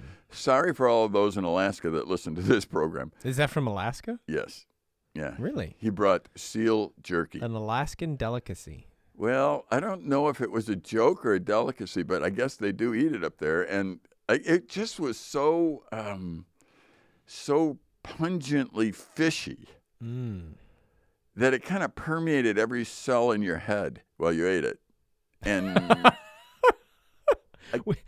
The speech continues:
Speaker 2: I might have to get our hands on some of that and have you eat that again.
Speaker 1: Seal jerky.
Speaker 2: Yeah.
Speaker 1: Yeah, I don't know if they even sell that stuff, but I, I will say that that is, as far as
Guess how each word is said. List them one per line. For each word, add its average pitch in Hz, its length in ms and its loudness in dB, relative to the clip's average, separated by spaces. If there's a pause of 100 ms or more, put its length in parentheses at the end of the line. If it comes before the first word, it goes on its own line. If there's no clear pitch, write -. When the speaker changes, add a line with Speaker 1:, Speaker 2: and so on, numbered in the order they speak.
(260)
Speaker 2:
I 185 80 -2
might 208 180 2
have 170 120 2
to 175 60 -4
get 147 140 2
our 113 100 2
hands 131 300 -2
on 104 120 -6
some 107 180 -6
of 104 40 -4
that 107 100 -4
and 110 100 -8
have 113 120 -6
you 113 120 -4
eat 104 140 -6
that 104 180 -6
again. 156 180 -12
Speaker 1:
Seal 113 440 0
jerky. 65 440 -8 (240)
Speaker 2:
Yeah. 101 380 -8
Speaker 1:
Yeah, 78 220 0
I 76 160 2
don't 101 180 2
know 82 180 0
if 73 140 -6
they 78 160 0
even 69 200 -4
sell 82 280 -4
that 71 200 -8
stuff, 69 380 -6
but 80 200 0 (800)
I, 85 220 -4
I 101 120 6
will 139 360 8
say 120 400 6
that 87 340 0
that 104 260 2 (140)
is, 104 320 2
as 87 140 -6
far 95 220 0
as 82 100 -6